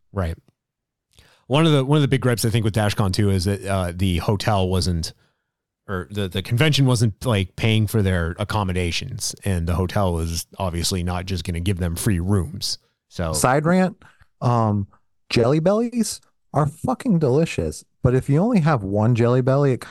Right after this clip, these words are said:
Speaker 2: kinda sucks. Like, it's just, like, it's not enough. Like, it's, like, this small little patch of flavor. Like, I feel like you need, like, uh, like, at least three of the same flavor to, like,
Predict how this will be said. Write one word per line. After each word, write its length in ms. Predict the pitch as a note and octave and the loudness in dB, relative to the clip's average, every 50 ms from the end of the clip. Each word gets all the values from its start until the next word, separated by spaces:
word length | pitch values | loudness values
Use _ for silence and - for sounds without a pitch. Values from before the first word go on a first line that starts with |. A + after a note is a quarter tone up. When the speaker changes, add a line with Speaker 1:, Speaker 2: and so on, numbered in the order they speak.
| - - | -4 -2
Speaker 2:
kinda 180 | F#3 F#3 A#2+ | 0 0 0
sucks. 720 | - - - - A2+ G2+ E2+ - - - - - - - - _ _ _ _ _ _ _ _ _ _ _ _ _ _ _ _ _ _ _ _ _ _ | 0 -2 -2 0 0 0 0 -4 -6 -12 -12 -14 -14 -16 -20 _ _ _ _ _ _ _ _ _ _ _ _ _ _ _ _ _ _ _ _ _ _
Like, 100 | - B2 | 0 0
it's 100 | C3 - | 2 2
just, 160 | - C#3+ - F3 | 0 0 0 0
like, 200 | D3 A#2 - - | 0 0 -2 -2
it's 360 | B2 C#3 A#2+ - - - - | -2 -2 -2 -2 -4 -2 0
not 160 | C#3+ D3+ E3 E3 | 2 2 4 4
enough. 600 | D3+ C3+ B2 C3+ D3+ A#2+ F2 F2+ G#2 E2+ F#2 - - | 4 4 4 4 2 2 0 -2 -6 -8 -10 -6 -4
Like, 260 | A#2+ A#2 A2+ G#2+ - | -2 0 0 2 0
it's, 220 | A2+ G#2 - - C3+ | 0 -2 0 0 -2
like, 140 | B2+ A2 | -2 0
this 140 | A2 A#2 - - | -2 -4 -4 -4
small 580 | - - - A2+ A2+ A#2 B2 B2 A#2+ A#2+ A#2+ | -8 -4 -2 0 2 2 2 2 2 2 2
little 420 | A#2 A#2 A#2 A#2 A2+ A2 G#2+ G#2+ - _ | 2 2 2 2 2 0 0 -2 -2 _
patch 300 | - A#2 A2+ A#2 - - G#2 | 0 2 2 0 0 -2 -6
of 80 | G2 | -6
flavor. 600 | - - G#2 A2 A2 A2+ G#2+ A2+ A2+ A2 A2 A2+ | -2 -2 0 2 2 2 2 2 2 2 2 2
Like, 220 | G#2 G2 G2+ - - - - - - _ - | 0 -2 -4 -6 -8 -16 -20 -20 -10 _ -4
I 60 | A2 | 0
feel 180 | - - G3 | 2 2 2
like 200 | F3+ D#3+ C#3 - | 2 2 2 2
you 80 | C3+ C3 | 2 2
need, 260 | B2 A#2+ B2 A#2 G#2+ | 4 2 2 2 2
like, 240 | A2+ G2+ F#2+ F#2 - _ _ - _ _ _ _ _ _ _ _ | 0 0 0 -2 -4 _ _ -20 _ _ _ _ _ _ _ _
uh, 320 | - G#2 G2 F#2+ F2+ - - - - - - - - | -4 -2 0 0 -2 -4 -6 -10 -14 -18 -18 -12 -6
like, 220 | A#2+ A2 G#2+ G#2+ G2+ | -2 0 0 0 0
at 140 | G#2 G2 A#2+ | 0 -2 0
least 320 | B2+ C3+ C3 A#2+ - - - | 2 2 2 0 -2 -6 -2
three 580 | - A#2+ A#2 A#2 A2+ G#2+ G#2 - A#2+ A2 - - _ _ _ _ _ _ _ - | 0 2 2 2 2 0 -2 -4 -6 -8 -10 -14 _ _ _ _ _ _ _ -2
of 140 | A2+ G#2+ G#2+ | -2 0 0
the 100 | G#2+ G2 | 0 0
same 320 | - - A#2 A2 G#2+ G#2 | 0 0 2 2 2 2
flavor 680 | - - - A2 G#2+ A2 A2 B2 B2 A#2+ A#2 A#2 A2 - _ _ | 0 0 2 2 2 2 2 2 2 2 2 0 -2 -4 _ _
to, 120 | - - A2+ | -4 -2 0
like, 200 | G#2+ G2+ F#2+ | 0 0 -2